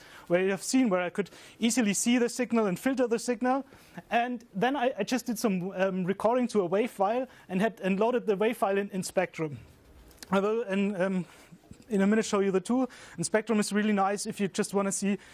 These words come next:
get the signal parameters, see how it is modulated, the, um, bits per second and stuff like that. And then, um, after I know the signal parameters, I just do some, um, simple decoding in gnu radio.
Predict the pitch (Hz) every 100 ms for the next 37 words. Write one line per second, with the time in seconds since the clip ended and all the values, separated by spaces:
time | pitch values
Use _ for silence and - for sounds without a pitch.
0 | - - 190 190 - 220 220 208 190 185
1 | 190 196 196 190 - - - - 196 196
2 | 202 165 185 190 175 185 190 170 185 180
3 | 190 185 151 185 185 175 180 175 180 -
4 | - - - - 196 - - 190 196 175
5 | 185 170 165 175 180 185 180 151 - -
6 | - - - 190 208 254 - _ - -
7 | 185 202 196 196 - - 196 240 190 202
8 | 196 202 202 294 302 269 262 247 254 262
9 | - 180 190 208 - 156 185 214 190 180
10 | 208 180 185 175 - 185 170 175 185 175
11 | 170 151 156 151 135 135